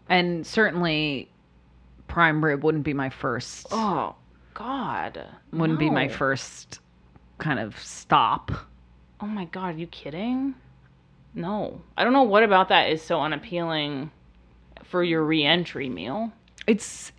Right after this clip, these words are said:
Speaker 1: there is something very strange about it, though.
Speaker 2: Yeah. I don't get it.
Speaker 1: I don't get it at all.
Speaker 2: It's also like, I don't know, the whole thing's an uneasy, it makes me uneasy.
Speaker 1: Yeah.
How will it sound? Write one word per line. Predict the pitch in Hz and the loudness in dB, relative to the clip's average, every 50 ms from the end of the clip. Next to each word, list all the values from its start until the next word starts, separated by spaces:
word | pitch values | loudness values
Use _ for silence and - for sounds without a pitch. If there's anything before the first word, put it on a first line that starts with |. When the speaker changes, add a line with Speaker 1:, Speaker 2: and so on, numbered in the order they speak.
| _ - | _ -10
Speaker 1:
there | 190 170 214 214 220 | 2 4 6 6 6
is | - 240 277 254 | 6 2 2 2
something | 254 233 233 185 185 170 - 160 151 143 143 139 131 - - | 2 2 2 4 4 2 0 -2 0 0 0 -2 -4 -6 -2
very | 151 170 170 156 135 98 | 0 0 0 0 -2 -4
strange | 117 - - - 117 95 82 - - - - | -8 -12 -12 -12 -10 -10 -8 -8 -8 -10 -10
about | - - 69 78 - | -8 -8 -8 -6 -6
it, | 160 - - | -8 -10 -8
though. | - - - - 277 302 311 - | -12 -12 -8 -6 -6 -6 -8 -8
Speaker 2:
Yeah. | - - 185 185 185 156 127 - - - - - _ _ _ _ _ - - - - - - - - - - | -6 -4 -2 -2 0 -2 -2 -4 -6 -10 -16 -20 _ _ _ _ _ -20 -20 -20 -20 -20 -20 -20 -20 -12 -6
I | 165 165 | -4 -2
don't | 170 170 165 | -2 -2 -4
get | 160 151 147 151 | -4 -6 -4 -4
it. | 120 113 - 202 - - - - - | -4 -4 -4 -6 -10 -14 -18 -6 0
Speaker 1:
I | 170 196 | 0 2
don't | 226 269 254 - | 4 2 2 2
get | 190 196 202 | 0 0 2
it | 202 156 | 2 2
at | 120 151 - - - | 0 -2 -2 -6 -10
all. | 147 147 170 196 175 - - - - - - 262 302 302 - - - - | -8 -6 -4 -4 -4 -4 -6 -10 -12 -8 -6 -6 -6 -6 -10 -18 -10 -10
Speaker 2:
It's | 208 - - 294 | -10 -6 -4 -6
also | 320 339 - 523 523 480 | -6 -2 0 0 2 4
like, | 254 226 202 175 151 - - - - _ _ _ _ _ - _ - - - _ - | 4 4 4 4 2 0 -4 -16 -20 _ _ _ _ _ -20 _ -20 -20 -20 _ -16
I | - - | -10 -6
don't | 247 269 254 208 | -4 -2 0 0
know, | 185 170 160 | 0 0 0
the | 151 156 | -2 -4
whole | 160 - 202 233 | -4 -2 -4 -4
thing's | 226 - 294 285 262 220 | -2 -2 0 0 0 0
an | 208 180 | 0 0
uneasy, | - 120 156 160 156 151 151 151 151 151 160 156 151 151 151 175 175 - - - - - | 2 2 2 2 2 0 0 -2 -2 -4 -4 -4 -4 -4 -4 -6 -10 -14 -18 -20 -20 -12
it | - 185 | -8 -6
makes | 190 175 - - - | -6 -8 -8 -8 -8
me | 185 | -8
uneasy. | 175 165 160 156 65 - 214 220 - 247 269 247 - - _ _ _ _ - - _ _ - | -6 -6 -8 -8 -10 -10 -10 -8 -6 -6 -6 -6 -8 -14 _ _ _ _ -20 -20 _ _ 0
Speaker 1:
Yeah. | 185 175 170 165 151 123 98 135 190 | 2 4 4 4 4 2 0 -4 -6